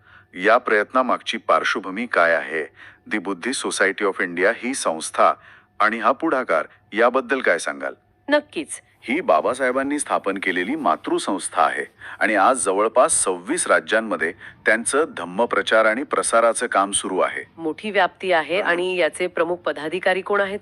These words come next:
Speaker 2: सध्या?
Speaker 1: हो, संरक्षिका आहेत महाउपासिका मीराताई आंबेडकर, म्हणजे बाबासाहेबांच्या सूनबाई. ट्रस्टी चेअरमन आहेत डॉक्टर हरीश रावलिया साहेब.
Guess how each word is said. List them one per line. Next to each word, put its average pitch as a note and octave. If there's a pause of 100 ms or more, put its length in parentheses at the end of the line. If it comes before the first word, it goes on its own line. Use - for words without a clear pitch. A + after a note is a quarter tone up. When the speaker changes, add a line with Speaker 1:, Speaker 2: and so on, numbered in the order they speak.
Speaker 2:
सध्या? G3+
Speaker 1:
हो, - (320)
संरक्षिका C3+
आहेत C#3+
महाउपासिका A#2+
मीराताई G2
आंबेडकर, D2 (500)
म्हणजे F#2+
बाबासाहेबांच्या D#2
सूनबाई. E2 (520)
ट्रस्टी A#2+
चेअरमन B2
आहेत A2
डॉक्टर A#2+
हरीश A#2
रावलिया E2
साहेब. C2+